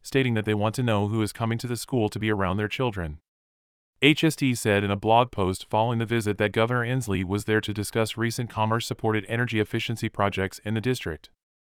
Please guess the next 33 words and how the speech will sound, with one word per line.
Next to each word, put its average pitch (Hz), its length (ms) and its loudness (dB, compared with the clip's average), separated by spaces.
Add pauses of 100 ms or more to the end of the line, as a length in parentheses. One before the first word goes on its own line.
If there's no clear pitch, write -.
(480)
Energy 143 300 4
efficiency 123 520 0
grant 113 300 0
dollars 104 340 2
from 104 160 -2
the 104 80 2
Washington 113 480 2
Department 120 460 0
of 104 80 -6
Commerce 95 480 0
allowed 104 300 2
Hawkinson 117 480 0
School 135 280 0
District 101 440 -4
to 98 80 -4
make 107 180 0
facilities 113 520 -2
improvements 104 560 -4
that 101 200 -2
lower 110 240 2
energy 120 340 -2
costs 90 480 -4
while 101 180 -2
improving 117 400 -2
comfort 113 440 -2
and 107 120 -4
air 113 200 0
quality 98 480 0
at 95 100 -4
Hawkinson 117 440 -2
Heights 107 340 -4
Elementary 110 460 -2
School, 95 380 -2